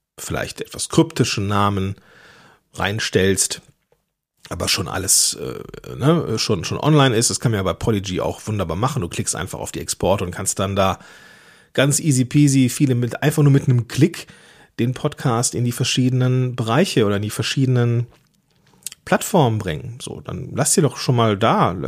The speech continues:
kann auch schon mal da drin sein und ist dann einfach zwei, drei Wochen schon theoretisch findbar,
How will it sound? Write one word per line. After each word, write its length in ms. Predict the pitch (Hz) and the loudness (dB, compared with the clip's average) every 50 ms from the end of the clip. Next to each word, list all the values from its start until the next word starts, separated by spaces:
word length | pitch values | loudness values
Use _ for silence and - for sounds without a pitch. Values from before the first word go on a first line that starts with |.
| 69 | -8
kann 160 | - - 156 | -4 0 0
auch 80 | 135 117 | 0 0
schon 140 | - - 127 | 0 0 0
mal 60 | 104 | 2
da 100 | 101 104 | 2 0
drin 240 | 98 131 151 180 175 | 2 4 4 4 4
sein 300 | 127 113 110 113 113 110 | 4 4 4 4 2 2
und 80 | 90 | 0
ist 120 | 107 - - | -2 -2 -2
dann 80 | 123 | -2
einfach 320 | 107 90 117 - - - - | 0 -2 -2 -4 -6 -10 -8
zwei, 200 | - - 107 101 | -4 -2 -2 0
drei 180 | 117 113 98 | 0 0 0
Wochen 240 | 98 113 - - 120 | 0 0 0 0 -2
schon 320 | - - 117 110 110 110 107 - - - - - - - - - - - _ _ _ _ _ _ - | -2 0 0 0 0 -2 -4 -8 -14 -20 -20 -20 -20 -20 -20 -20 -20 -20 _ _ _ _ _ _ -6
theoretisch 640 | - - 101 92 87 90 117 151 143 165 131 - | -2 -2 0 0 2 4 4 4 4 4 2 2
findbar, 600 | - - 165 240 254 - - 107 - 117 175 - | 2 2 2 2 0 -4 -6 -4 0 0 0 -2